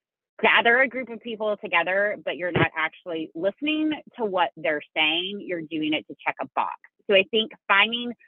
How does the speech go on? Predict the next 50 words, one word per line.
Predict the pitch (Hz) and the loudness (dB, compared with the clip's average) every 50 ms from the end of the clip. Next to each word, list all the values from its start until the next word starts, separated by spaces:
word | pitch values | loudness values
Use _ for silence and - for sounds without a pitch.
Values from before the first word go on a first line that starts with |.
| _ _ _ | _ _ _
the | 208 202 | -6 -6
people | - 202 202 - - 202 185 180 175 | -4 -6 -6 0 4 6 6 6 6
that | - 175 - - | 4 0 0 0
you | 165 160 170 185 202 190 | -2 -2 -2 -2 -2 -2
can | - - 202 190 175 | -4 -4 -4 -4 -2
really | 175 185 180 190 190 185 190 - - | 2 2 2 4 2 0 -2 -6 -6
trust | - 165 151 160 - _ _ - - | -4 -2 -2 -4 -4 _ _ -8 -2
who | 196 185 | 0 2
are | 180 180 | 2 2
going | 175 175 190 185 185 185 190 196 196 190 - - - | 2 0 0 0 0 0 -2 -4 -6 -6 -8 -4 -2
to | 202 190 185 185 175 - _ _ _ _ - 185 | 2 2 4 2 2 0 _ _ _ _ -10 2
give | - 247 254 226 | 6 6 8 8
you | 262 269 285 294 | 8 6 6 6
the | 254 285 | 4 2
praise | - - - 233 214 208 220 226 247 262 269 - | 2 4 6 6 6 6 6 4 2 0 -2 -4
when | 254 226 233 - - | -6 -6 -4 -2 -2
something's | 220 220 214 214 214 202 - | -2 -2 -2 -6 -8 -6 -2
gone | 214 208 202 196 | 2 2 2 2
really | 180 170 185 190 190 208 214 208 | 0 -2 -2 -2 0 0 0 0
well, | 196 190 175 180 180 196 220 247 247 - _ _ _ _ _ _ _ - | 0 4 4 6 6 6 4 2 0 -4 _ _ _ _ _ _ _ -4
but | 220 202 | -2 -2
when | 226 226 247 - | -2 -4 -4 -2
something | - 254 262 269 254 247 | -4 -4 -4 -4 -6 -6
hasn't | - - 190 175 214 233 254 262 254 | -2 2 2 2 2 2 -2 -4 0
gone | 277 277 285 294 294 | 0 2 2 0 0
really | 269 294 294 294 294 285 | 0 0 0 0 0 0
well | 254 285 277 277 294 294 302 294 - - | 2 2 4 4 4 4 4 2 2 0
and | 226 226 233 | -2 -2 -2
you | 220 220 | -6 -10
call | - - 196 190 196 208 202 | -4 -2 0 0 0 0 -2
them, | 233 240 254 254 262 262 - - | -2 -4 -4 -4 -4 -8 -4 -2
like, | 190 190 185 - | 0 0 0 -2
Nancy | 196 208 214 240 254 - 277 247 | -4 -4 -4 -4 -4 -2 -2 0
would | 226 220 | 0 0
be | 220 214 196 | 2 2 2
like, | 190 175 165 - - | 2 2 0 2 2
"I | 190 214 | 2 2
need | 233 247 254 220 | 2 0 -4 -4
to | 226 240 | -6 -4
know | 233 226 220 208 | 0 0 2 2
where | 208 208 202 202 | 4 4 4 4
we | 196 185 | 4 2
are. | 170 139 117 76 85 - | 0 -2 -2 -4 -6 -10
Do | - _ _ 190 | -14 _ _ 0
you | 202 | 2
want | 214 208 196 | 2 2 2
me | 214 202 | 0 -4
to | 202 196 - | -4 -4 -2
tell | - 202 190 190 | -2 0 0 0
you | 196 190 190 185 185 | -2 -2 -4 -4 -4